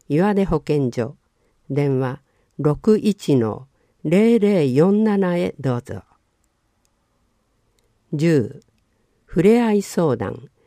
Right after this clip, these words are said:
ふれあい専門相談。ふれあい相談は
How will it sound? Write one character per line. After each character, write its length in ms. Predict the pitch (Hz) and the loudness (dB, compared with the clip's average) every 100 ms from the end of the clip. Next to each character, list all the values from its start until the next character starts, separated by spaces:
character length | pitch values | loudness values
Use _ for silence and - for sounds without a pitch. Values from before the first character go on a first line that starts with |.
| _ | _
ふ 160 | _ 165 | _ 2
れ 220 | 208 220 | 4 4
あ 80 | 208 | 2
い 100 | 180 | 0
専 380 | - 180 208 208 | 0 0 2 2
門 220 | 202 185 | 2 0
相 260 | - 147 104 | 0 -2 -2
談。 340 | 95 101 110 _ _ _ _ _ _ _ _ _ _ _ _ _ _ _ _ | -6 -12 -16 _ _ _ _ _ _ _ _ _ _ _ _ _ _ _ _
ふ 140 | _ 180 | _ 4
れ 140 | 240 | 4
あ 40 | 233 | 4
い 100 | 214 | 2
相 260 | - 196 | 0 0
談 220 | 143 131 | 0 -2
は 220 | 117 117 | -2 -6